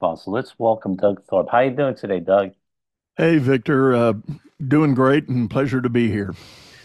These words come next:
Speaker 1: It's great to have you on. So, Doug, I'd like to start off by asking you to please share your story. How did you wind up becoming an entrepreneur?
Speaker 2: Well, I'll try to keep it real simple. Uh, I,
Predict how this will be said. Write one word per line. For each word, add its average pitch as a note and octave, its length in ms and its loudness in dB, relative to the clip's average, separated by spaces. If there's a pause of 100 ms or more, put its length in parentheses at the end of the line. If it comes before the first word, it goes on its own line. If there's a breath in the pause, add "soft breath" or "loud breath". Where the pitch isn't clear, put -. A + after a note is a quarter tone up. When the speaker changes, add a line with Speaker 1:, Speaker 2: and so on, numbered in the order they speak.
Speaker 1:
It's C3+ 200 2
great D#3 240 2
to D#3 100 0
have C#3+ 200 2
you C#3+ 120 -2
on. C#3+ 200 -4
So, B2 120 -10
Doug, D3 200 -2
I'd C#3 40 -4
like F#3 220 -6
to - 120 -16
start F#3+ 240 -4
off E3+ 100 -4
by D3+ 60 -4
asking F3 320 -6 (160)
you C3+ 100 -8 (200)
to A#2 60 -6
please D#3 300 -8
share C#3+ 200 -4
your C3 100 -2
story. B2 260 0
How A#2+ 100 -2
did D3+ 120 -4
you D#3+ 80 -6
wind D#3 180 -6
up D3+ 80 -8
becoming B2 400 -12
an A2+ 80 -10
entrepreneur? G#2+ 640 -10 (1300 loud breath)
Speaker 2:
Well, G3 340 4
I'll C3 180 0
try D3 200 -2
to C3+ 80 -4
keep C#3+ 240 -6
it C3 80 -2
real D3 280 2
simple. B2+ 840 0
Uh, G#2+ 420 -6 (280)
I, C3 180 -4